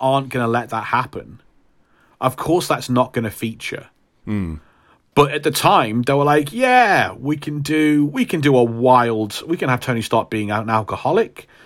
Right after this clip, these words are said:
Speaker 1: That, that's not gonna be a problem with what we're doing in China or
Speaker 2: <laughs>
Speaker 1: what we're doing, you know, in toy sales and merchandise sales." But they, yeah, they learned quick.
Speaker 2: Yeah. The first Iron Man movie had been such a hit,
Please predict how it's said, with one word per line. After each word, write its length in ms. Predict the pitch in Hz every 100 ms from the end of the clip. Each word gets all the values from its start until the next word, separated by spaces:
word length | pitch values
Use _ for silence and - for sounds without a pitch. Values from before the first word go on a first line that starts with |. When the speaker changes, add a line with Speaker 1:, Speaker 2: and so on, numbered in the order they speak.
| _ -
Speaker 1:
That, 240 | 202 - _
that's 260 | - 170 -
not 160 | 127 -
gonna 140 | 110
be 100 | 104
a 80 | 98
problem 460 | - 123 120 143
with 160 | 135 104
what 160 | 110 -
we're 160 | 107
doing 340 | 104 113 113 104
in 180 | 95
China 560 | 87 - 127 143 156 160
or 360 | 123 101 98 98
Speaker 2:
<laughs> 320 | 90 - 110
Speaker 1:
what 140 | - 113
we're 120 | 120
doing, 400 | 120 117 110 107 - - -
you 140 | 131
know, 120 | 117
in 80 | 110
toy 260 | 98 - 135
sales 420 | 143 151 175 165
and 100 | 113
merchandise 500 | 113 113 127 127 127
sales." 280 | - 147 180
But 220 | - 127
they, 360 | 131 127 123 - _ - - - - - - -
yeah, 280 | 113 143 143 _ -
they 120 | 120
learned 200 | 127 123
quick. 480 | - 135 139 - - _ -
Speaker 2:
Yeah. 760 | 82 85 90 95 95 95 85 - _ _ _ _
The 60 | -
first 320 | - 185 185
Iron 220 | 165 165 147
Man 200 | 131 127
movie 340 | 131 131 107
had 200 | 98 98
been 160 | 107 98
such 380 | - 175 180 135
a 20 |
hit, 320 | - 92 -